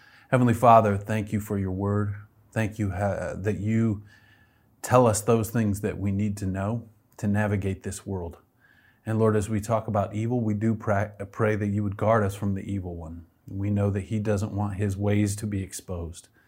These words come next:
And so, God, we ask now that you would lead us by the power of the Holy Spirit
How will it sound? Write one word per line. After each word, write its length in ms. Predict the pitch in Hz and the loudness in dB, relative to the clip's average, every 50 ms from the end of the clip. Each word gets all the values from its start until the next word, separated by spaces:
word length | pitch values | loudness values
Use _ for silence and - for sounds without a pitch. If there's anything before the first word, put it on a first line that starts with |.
| _ _ - - - _ - - _ _ _ | _ _ -20 -20 -20 _ -20 -20 _ _ _
And 220 | - 104 101 101 101 | -4 -2 -2 -2 0
so, 120 | - 110 | -2 0
God, 280 | 101 107 101 104 101 104 | 2 4 4 4 4 4
we 160 | 110 110 107 | 2 2 2
ask 400 | 101 101 104 101 104 - - - | 2 2 2 0 0 -4 -4 -2
now 220 | 104 98 95 95 | 0 0 0 0
that 140 | 92 98 90 | -2 -4 -6
you 120 | 95 104 | -4 -4
would 100 | 98 95 | -2 -2
lead 260 | 95 98 104 104 104 104 | -2 0 0 2 2 0
us 100 | 101 104 | 0 -2
by 180 | 104 - 95 | -2 -4 -4
the 80 | 92 98 | -4 -6
power 360 | 98 - - 104 98 110 117 | -8 -8 -6 -4 -2 0 0
of 100 | 113 113 | 0 -2
the 80 | 113 95 | -4 -4
Holy 240 | 113 113 110 107 | -4 -4 -4 -6
Spirit 440 | 101 - - - 101 95 92 90 - | -8 -8 -8 -6 -6 -6 -6 -8 -10